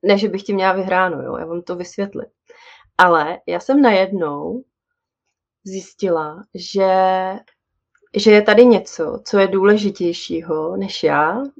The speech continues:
že ten malej tvoreček je důležitější než to, kolik vážím a, eh, vlastně tak jako přirozeně jsem mu chtěla prostě dávat to dobrý, jo.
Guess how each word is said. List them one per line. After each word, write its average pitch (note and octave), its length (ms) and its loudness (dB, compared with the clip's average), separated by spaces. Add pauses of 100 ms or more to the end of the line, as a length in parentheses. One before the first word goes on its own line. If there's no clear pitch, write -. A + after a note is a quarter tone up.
(120)
že F3+ 460 0
ten G3+ 160 2
malej F#3+ 220 4
tvoreček F3 760 -4
je F#3 80 -4
důležitější F3+ 840 -4
než - 440 -8
to, F#3 100 -6
kolik F3 340 -2
vážím G3 600 2 (720)
a, E3+ 420 2 (300)
eh, E3+ 880 -4 (240)
vlastně F#3 680 -2 (460)
tak G3 180 -10
jako F#3 200 -6
přirozeně F#3+ 1000 -2 (420)
jsem - 160 -4
mu F#3 80 0
chtěla F3+ 300 0
prostě F#3+ 320 -8
dávat F3 480 0 (100)
to F3 160 -2
dobrý, - 460 -6
jo. - 180 -12